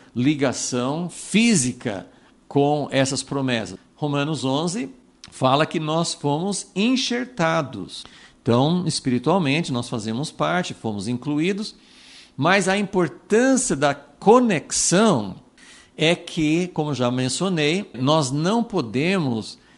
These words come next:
é, nos firmar em algo que não tenha sequência com o plano de Deus. Deus, n-, desde que ele começou com Abraão,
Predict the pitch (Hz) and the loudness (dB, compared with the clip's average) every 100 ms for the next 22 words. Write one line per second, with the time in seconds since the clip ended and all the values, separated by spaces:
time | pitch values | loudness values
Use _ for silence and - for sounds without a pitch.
0 | - 131 127 127 127 127 160 226 - - | -10 -4 -2 0 0 2 4 4 2 0
1 | 131 143 120 127 175 170 104 - _ _ | 0 2 0 0 0 -2 -6 -14 _ _
2 | 151 165 151 165 190 208 202 202 175 165 | -2 4 8 8 8 4 0 0 2 4
3 | 185 247 254 254 - 156 160 180 220 240 | 4 4 2 -2 0 2 2 2 0 -2
4 | - - _ _ _ _ _ - - 202 | -8 -20 _ _ _ _ _ -2 2 2
5 | - - 143 147 156 - 170 - 165 160 | 0 -2 0 0 -2 -4 -6 -4 -4 -4
6 | 135 127 135 135 185 135 117 87 - - | -4 -2 -2 -6 -6 -4 -4 -6 -10 -16
7 | - - _ _ _ _ _ _ _ 107 | -18 -20 _ _ _ _ _ _ _ -6
8 | 98 147 180 180 - - 117 131 160 117 | 0 2 2 0 -4 -6 -2 -2 -2 -6
9 | 107 165 220 233 - 202 202 - 190 190 | 0 4 4 4 -2 -4 -2 -4 -2 -2
10 | - 147 120 - - _ _ 123 123 120 | -2 0 0 -2 -12 _ _ -4 -2 0
11 | 123 104 90 | 0 -2 -6